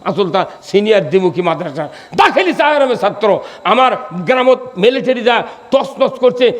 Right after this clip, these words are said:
নারী নির্যাতন করছে, গ্রামে মানুষ ছিল না। আমার আব্বা আর আমি লক্ষ লক্ষ গরু বেচে ফেলতে পর দিচ্ছি, ওগুলো গেলে তো ওগুলোও শেষ হয়ে যাবে। এখন এই এক মুক্তিযোদ্ধা দুইজন এসে করছে, "আমরা চিনি না", বুঝছেন, করছে, "আমরা মুক্তিযোদ্ধা, এই গ্রামত আগামীকাল রেড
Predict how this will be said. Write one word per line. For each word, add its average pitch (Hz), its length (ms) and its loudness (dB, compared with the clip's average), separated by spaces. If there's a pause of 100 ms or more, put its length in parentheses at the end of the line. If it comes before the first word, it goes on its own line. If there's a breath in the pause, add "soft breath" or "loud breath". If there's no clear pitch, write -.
নারী 453 360 6
নির্যাতন 294 480 2
করছে, 226 340 2 (260 loud breath)
গ্রামে 247 300 2
মানুষ 233 420 -2
ছিল 226 180 2
না। 202 140 0 (220 loud breath)
আমার 208 240 0
আব্বা 196 320 0
আর 214 60 2
আমি 208 260 -2 (220 loud breath)
লক্ষ 220 240 2
লক্ষ 202 200 0
গরু 208 360 0
বেচে 202 220 -2
ফেলতে 202 260 0
পর 180 220 2
দিচ্ছি, 190 300 -6 (260 loud breath)
ওগুলো 226 200 6
গেলে 226 220 0
তো 233 120 -2
ওগুলোও 240 240 2
শেষ 208 240 -2
হয়ে 185 140 0
যাবে। 165 220 -6 (560 loud breath)
এখন 220 260 0
এই 214 160 4 (560)
এক 202 140 0 (440)
মুক্তিযোদ্ধা 202 520 -2
দুইজন 196 380 -2
এসে 190 160 -2
করছে, 180 440 -2 (420)
"আমরা 214 160 -4
চিনি 240 320 -4
না", 190 100 0
বুঝছেন, 175 340 -6 (240 loud breath)
করছে, 180 180 -2
"আমরা 196 160 0
মুক্তিযোদ্ধা, 185 560 -4
এই 190 100 4
গ্রামত 175 340 0 (220 loud breath)
আগামীকাল 170 520 -2
রেড 180 220 -2